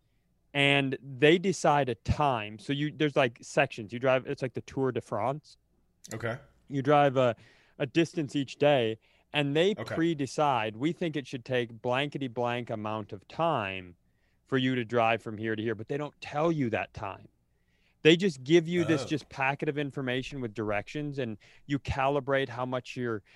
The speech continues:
Speaker 1: how long it takes your car to speed up and slow down. And there's a whole bunch of math involved.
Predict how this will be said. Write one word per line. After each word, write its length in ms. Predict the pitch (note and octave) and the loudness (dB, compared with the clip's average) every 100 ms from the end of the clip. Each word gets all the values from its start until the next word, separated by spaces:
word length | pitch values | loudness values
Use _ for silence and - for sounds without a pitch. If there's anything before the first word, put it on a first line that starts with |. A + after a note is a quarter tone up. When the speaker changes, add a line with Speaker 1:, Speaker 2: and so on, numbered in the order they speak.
| - | -4
Speaker 1:
how 140 | C#3 | 2
long 200 | D3 D3 C#3 | 4 4 0
it 60 | |
takes 260 | - C#3 - | -4 -6 -6
your 100 | A#2+ | -10
car 320 | A#2 B2 C3 | -2 0 0
to 80 | A#2+ | -2
speed 300 | - C3+ C3+ | -4 -2 2
up 180 | B2+ C3+ | 2 0
and 100 | A2+ | -8
slow 200 | C3 B2 | -4 -2
down. 220 | A#2+ C3 | -2 -4
And 60 | C3+ | -4
there's 140 | C3+ | -4
a 40 | C3+ | -2
whole 120 | D#3+ | 0
bunch 220 | E3+ D3+ | 0 -2
of 80 | A2+ | -4
math 420 | G#2 G2 A2 A2+ | -2 -2 -4 -4
involved. 580 | D3+ D3 D3+ D#3+ F#3+ | -6 2 2 2 -2